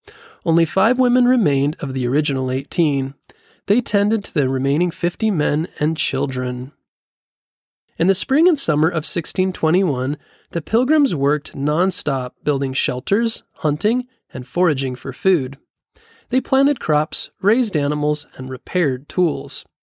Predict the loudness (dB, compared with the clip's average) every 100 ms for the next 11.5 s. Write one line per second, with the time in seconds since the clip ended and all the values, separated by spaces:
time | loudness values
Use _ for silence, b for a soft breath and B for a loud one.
0 | _ _ _ _ _ _ 0 2 2 2
1 | 2 2 2 0 -2 -4 -4 -8 _ 0
2 | 2 2 2 2 2 0 -4 -6 -2 0
3 | 0 -4 -4 0 0 -2 -4 -2 -4 -6
4 | -12 -4 -4 -2 -2 -2 0 2 2 0
5 | -2 -2 0 0 -2 -4 -6 -8 _ _
6 | b b b b -2 2 4 2 0 -2
7 | -4 -6 -6 -6 -6 -4 -4 -2 -2 -4
8 | -4 0 2 2 2 -2 -2 0 0 -2
9 | -6 -2 0 0 -6 -6 -10 -8 0 2
10 | 4 2 0 -2 0 0 0 -2 -2 0
11 | 0 0 -2 -4